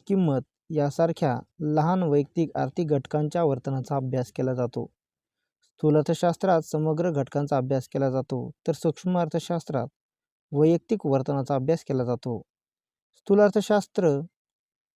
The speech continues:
उत्पन्न व रोजगार सिद्धांत, तर सूक्ष्म अर्थशास्त्र किंमत सिद्धांत म्हणून ओळखले जाते. चार,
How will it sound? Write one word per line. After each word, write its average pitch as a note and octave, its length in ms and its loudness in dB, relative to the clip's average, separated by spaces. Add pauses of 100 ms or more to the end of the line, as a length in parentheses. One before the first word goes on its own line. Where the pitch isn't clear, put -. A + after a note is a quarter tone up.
(340)
उत्पन्न G3 400 0
व G3+ 140 2
रोजगार D#3 320 2
सिद्धांत, E3 500 0 (1160)
तर F#3+ 40 2
सूक्ष्म G3 380 0
अर्थशास्त्र F#3 640 2 (140)
किंमत F3+ 240 0
सिद्धांत C#3+ 360 -2
म्हणून E3+ 260 -2
ओळखले C3 340 -2
जाते. B2 400 -2 (2750)
चार, F3+ 240 6